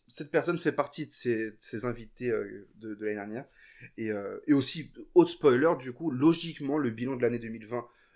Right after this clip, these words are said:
euh, en tout cas, les C C Awards deux mille vingt, ce sera un hors-série qui devrait prendre l'apparence de ce podcast.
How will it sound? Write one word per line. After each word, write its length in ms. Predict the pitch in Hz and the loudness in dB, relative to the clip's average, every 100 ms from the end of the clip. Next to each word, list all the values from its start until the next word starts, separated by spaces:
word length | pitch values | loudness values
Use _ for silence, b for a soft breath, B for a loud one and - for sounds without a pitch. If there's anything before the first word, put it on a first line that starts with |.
| 104 | -10
euh, 160 | 104 101 _ _ _ 117 | -10 -10 _ _ _ -12
en 60 | 117 | -8
tout 60 | - | -2
cas, 80 | |
les 140 | 131 110 | 0 0
C 180 | - 139 | -4 -4
C 140 | - | -2
Awards 320 | 131 143 131 | 2 2 2
deux 100 | 117 | -2
mille 140 | 117 110 | -6 -6
vingt, 160 | 135 | -8
ce 160 | 139 123 | -8 -10
sera 260 | - - 143 | -12 -8 -4
un 60 | |
hors-série 500 | 120 120 - - 131 | -2 -2 -4 -8 -8
qui 100 | 135 | -8
devrait 340 | 113 107 127 131 | -14 -8 -8 -8
prendre 260 | - 131 | -8 -6
l'apparence 420 | 123 117 120 127 117 | -4 -2 -2 -4 -6
de 80 | |
ce 120 | 110 127 | -8 -8
podcast. 580 | - 120 120 120 - | -8 -6 -2 -4 -6